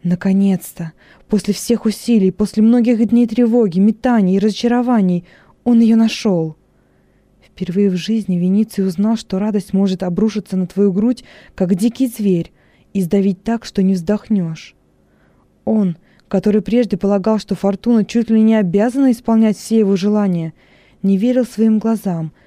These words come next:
своему счастью. Не будь этого недоверия, пылкая натура могла толкнуть его на неосторожный поступок. Но он решил вначале убедиться, не продолжаются ли это чудеса,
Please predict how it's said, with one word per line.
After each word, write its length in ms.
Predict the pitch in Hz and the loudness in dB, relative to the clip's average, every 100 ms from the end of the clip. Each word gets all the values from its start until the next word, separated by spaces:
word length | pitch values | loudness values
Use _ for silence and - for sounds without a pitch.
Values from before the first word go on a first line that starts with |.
| _ | _
своему 540 | - - 190 202 214 | -16 -6 0 2 2
счастью. 720 | 240 - 226 190 - - 165 165 _ _ _ _ _ _ _ _ - | 0 -4 -6 -6 -6 -14 -14 -16 _ _ _ _ _ _ _ _ -2
Не 160 | 196 | 2
будь 280 | 196 202 240 | 2 2 -2
этого 300 | - 214 202 | -2 -2 0
недоверия, 720 | 196 202 202 202 254 202 160 160 _ _ _ - | 2 2 2 2 0 0 -4 -8 _ _ _ -2
пылкая 360 | 233 226 208 | 0 0 2
натура 480 | 202 202 220 247 214 | 2 2 0 -2 0
могла 300 | 185 190 214 | 2 2 0
толкнуть 500 | 214 208 - 254 247 | 0 -2 0 0 0
его 260 | 208 185 175 _ - | 0 0 -2 _ -4
на 100 | 190 | 2
неосторожный 640 | 208 214 - 220 254 220 | 2 2 0 0 0 0
поступок. 680 | 226 254 - - 175 165 - _ _ _ _ _ | -2 -4 -4 -6 -4 -6 -10 _ _ _ _ _
Но 160 | 190 202 | -2 2
он 120 | 208 | 2
решил 360 | 202 202 - 240 | 2 0 -2 0
вначале 480 | 220 208 214 208 214 | 0 0 -2 0 0
убедиться, 680 | 196 208 185 170 - 160 - _ _ - | 0 -2 -4 -6 -10 -16 -18 _ _ -4
не 120 | 185 | -4
продолжаются 800 | 196 185 202 196 240 277 247 208 | -2 -2 -2 -2 -2 -4 -2 0
ли 140 | 208 | 0
это 180 | 220 220 | 0 -2
чудеса, 680 | - 202 226 220 - 175 | -8 -6 -6 -6 -6 -6